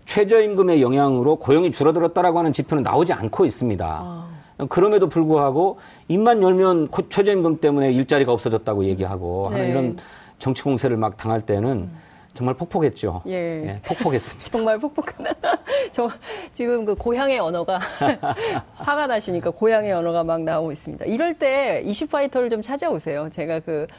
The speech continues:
Speaker 2: 폭폭한 마음을,
Speaker 1: 네.
Speaker 2: <laughs> 억울한 마음을 다 풀어드리겠습니다. 이렇게 얘기를 좀 해야 이게 풀리지 않을까 싶은 생각이 좀 드는데, 하태경 의원이 이런 얘기를 했어요. 남북 고위급 회담 앞서 말씀해 주신 거 연기된 책임이 청와대에 있다. 그러니까 모든, 뭐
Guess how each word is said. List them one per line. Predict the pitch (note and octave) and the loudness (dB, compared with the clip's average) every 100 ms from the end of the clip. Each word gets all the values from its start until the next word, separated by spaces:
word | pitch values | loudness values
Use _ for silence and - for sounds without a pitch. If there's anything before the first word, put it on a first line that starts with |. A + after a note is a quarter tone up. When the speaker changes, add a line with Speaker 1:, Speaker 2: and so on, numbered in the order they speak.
| - | -6
Speaker 2:
폭폭한 | G4+ G#4+ G4+ E4 A#3 | -2 -2 0 -2 -2
마음을, | D#3 D3+ F3 F3 | -2 -2 -2 -4
Speaker 1:
네. | F#3+ - F3+ - - B3 | -4 -6 -4 -4 -2 -4
Speaker 2:
<laughs> | F#4+ A4+ | -4 -4
억울한 | - G#3+ A3+ A#3 F#3+ | -2 0 2 0 0
마음을 | E3+ E3+ F3+ | -2 0 -2
다 | F#3 | -4
풀어드리겠습니다. | D3 F4 E4 G3+ A#3 G#3+ - - F3+ - F3 D#4 - - - C#4 | -2 0 0 0 -2 -2 -6 -8 -8 -4 -4 -4 -8 -10 -6 -2
이렇게 | D4 C#4+ | 2 4
얘기를 | A3+ D4+ D#4 | 4 2 0
좀 | C#4 B3+ | -2 0
해야 | E4 D#4 | 0 2
이게 | A3 G3+ | 0 -2
풀리지 | - E4 D#4+ | -2 -2 -2
않을까 | C4+ E3+ E3+ E3+ E3 D#3+ B2+ D3+ | -2 -2 -2 0 2 2 0 -4
싶은 | - - G3+ | -10 -10 -6
생각이 | A3 G#3+ | -4 -4
좀 | G3 F#3+ | -4 -6
드는데, | D#3+ D#3 D#3 F#3 D3+ - - - - - - _ | -6 -6 -4 -4 -4 -6 -12 -16 -18 -20 -20 _
하태경 | - - A#4+ G#4+ F#4 | -10 -2 0 2 2
의원이 | C4+ B3 F3 | 2 2 0
이런 | G3 C4 | 0 0
얘기를 | A3+ G3 | 0 -2
했어요. | E3+ D3+ D3+ | -4 -2 -2
남북 | D#3+ A3 C4+ | 0 -2 -2
고위급 | A3+ A#3+ C#4+ B3+ | -2 -4 -4 -2
회담 | A3 G3 | -2 -2
앞서 | D#3 - | -4 -6
말씀해 | F3 D3+ - F3+ E3 G3 | -6 -6 -6 -8 -6 -8
주신 | F#3 E3 E3+ | -8 -10 -8
거 | E3 D#3+ E3 | -8 -8 -4
연기된 | E3+ A3+ C#4 A3+ F#3 | -4 -2 -2 -2 -4
책임이 | F3 C4 B3+ B3+ | -6 -8 -6 -6
청와대에 | B3 D4+ E4+ D#4+ | -4 -4 -4 -2
있다. | F#3+ - B2+ C#3 D#3 E3 | -4 -6 -10 -8 -10 -8
그러니까 | F#3 | -4
모든, | A3+ D#4 F4 E4 D#4+ C#4 | -2 0 2 2 0 -2
뭐 | A#3+ D4 D#4 | 0 0 0